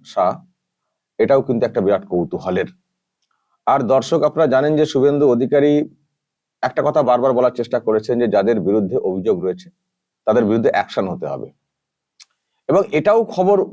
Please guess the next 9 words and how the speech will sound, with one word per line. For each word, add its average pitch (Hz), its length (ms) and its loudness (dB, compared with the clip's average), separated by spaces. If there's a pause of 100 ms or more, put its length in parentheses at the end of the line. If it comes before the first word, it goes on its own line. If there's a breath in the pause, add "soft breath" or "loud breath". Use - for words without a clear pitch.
(140)
হয়েছিল, 139 480 2
আহ, - 1200 -8
চর্চাতে 123 440 0
উঠে 123 260 0
এসছিল, 110 400 0 (1000)
যে 113 640 4 (1300)
ভাইপো 165 440 0
গ্রেপ্তার 160 600 0
হলে 175 540 2